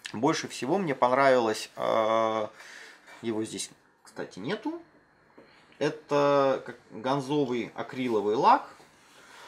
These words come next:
из, из спиртовой их линейки. Вот здесь, м,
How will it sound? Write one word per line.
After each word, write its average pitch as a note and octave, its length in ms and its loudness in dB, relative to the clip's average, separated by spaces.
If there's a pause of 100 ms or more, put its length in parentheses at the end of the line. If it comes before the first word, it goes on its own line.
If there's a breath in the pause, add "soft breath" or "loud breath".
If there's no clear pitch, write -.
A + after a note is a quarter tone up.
(540 loud breath)
из, A#2+ 180 -4
из B2 380 -2
спиртовой C#3+ 540 4
их G2+ 160 -6
линейки. E3+ 680 0 (440 loud breath)
Вот A#2 140 -8
здесь, C#3 240 -6
м, B2 80 -12